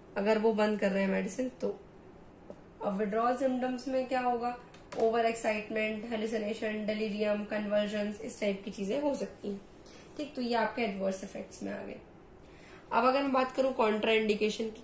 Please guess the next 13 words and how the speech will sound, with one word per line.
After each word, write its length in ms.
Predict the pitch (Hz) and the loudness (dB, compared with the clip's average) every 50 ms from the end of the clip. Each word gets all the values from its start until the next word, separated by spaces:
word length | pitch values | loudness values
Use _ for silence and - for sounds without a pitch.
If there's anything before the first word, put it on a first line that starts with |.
| - - | -6 -4
कहाँ 360 | 247 240 262 269 269 262 - | -2 -2 0 -2 -2 -4 -4
कहाँ, 380 | - 233 226 226 226 233 240 - - | -4 -4 -4 -2 -4 -4 -4 -4 -2
किस 180 | 247 247 - | -2 -2 -2
किस 180 | - 277 254 - | -4 -6 -6 -6
case 360 | - - 233 220 233 233 - | -4 0 4 4 4 4 2
में 80 | 247 226 | 0 0
आपको 260 | 214 208 208 - 240 | 0 -2 -2 -2 -2
ये 80 | 226 220 | -2 0
drugs 260 | 202 214 220 220 208 | 0 0 0 0 0
नहीं 300 | 202 190 196 196 202 202 | -2 -2 0 0 0 0
लेनी 220 | 196 190 185 185 | 0 0 0 -2
है। 180 | 180 180 185 202 - - - - - - - - - - - - - - - - - - - - - - - - - - - - - - - | -2 -4 -6 -8 -10 -14 -20 -20 -20 -20 -20 -20 -20 -20 -20 -20 -20 -20 -20 -20 -20 -20 -20 -20 -20 -20 -20 -20 -20 -20 -20 -20 -16 -8 -2
contraindications, 3000 | - 190 185 185 185 185 185 185 - 226 247 302 311 - - - - - - - - - - - - - - - 202 196 196 196 190 233 240 - - 202 185 190 190 190 196 190 - - - 214 185 - 226 - - - - - - | 0 2 2 2 2 0 -2 -2 -2 0 0 -2 -4 -8 -16 -20 -20 -20 -20 -20 -20 -20 -20 -20 -20 -16 -8 -4 -2 0 0 2 0 0 -2 -4 -2 -2 0 2 2 2 0 -2 -2 -2 -2 -2 -2 -2 -6 -8 -8 -8 -8 -10 -12